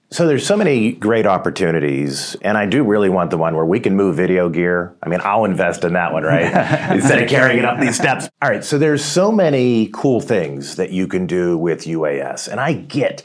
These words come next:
Speaker 1: good friend of mine, he spent his career, he's in the Air Force now, and he works autonomy for them. But he spent his life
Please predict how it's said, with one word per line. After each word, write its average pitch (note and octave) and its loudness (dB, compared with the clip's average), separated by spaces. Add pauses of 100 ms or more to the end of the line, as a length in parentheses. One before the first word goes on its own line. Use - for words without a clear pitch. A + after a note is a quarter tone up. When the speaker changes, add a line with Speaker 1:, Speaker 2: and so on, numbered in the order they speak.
(240)
Speaker 1:
good D#3+ 0
friend C#3 0
of G#2+ 0
mine, F2+ 0
he A2 -2
spent G#2+ -4
his F#2+ -4
career, G2 -2
he's F2+ -2
in F#2+ 0
the F#2 0
Air F#2+ 0
Force F#2 -4
now, F2+ 0
and E2+ -4
he F2 -4
works E2+ -4
autonomy F2+ -4 (300)
for F#2 -4
them. D2+ -2
But F#2 0 (360)
he F3 0
spent D#3+ -2
his C3+ -4
life - -4